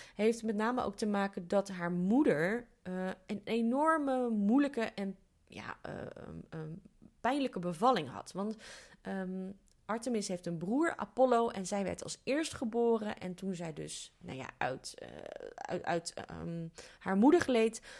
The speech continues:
eh, had ze dus heel veel moeite met bevalling te geven aan haar broer Apollo.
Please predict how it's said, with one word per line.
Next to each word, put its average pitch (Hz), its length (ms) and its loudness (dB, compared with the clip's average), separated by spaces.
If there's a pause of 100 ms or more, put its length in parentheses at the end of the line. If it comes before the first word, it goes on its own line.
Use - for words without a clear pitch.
(220)
eh, 196 220 -4
had 226 120 -4
ze 220 80 -6
dus 202 120 -2
heel 220 300 2
veel 254 140 2
moeite 202 380 2
met 185 260 -2
bevalling 190 440 0
te 190 100 -4
geven 175 300 0
aan 175 100 -6
haar 165 120 0
broer 220 340 6
Apollo. 156 560 2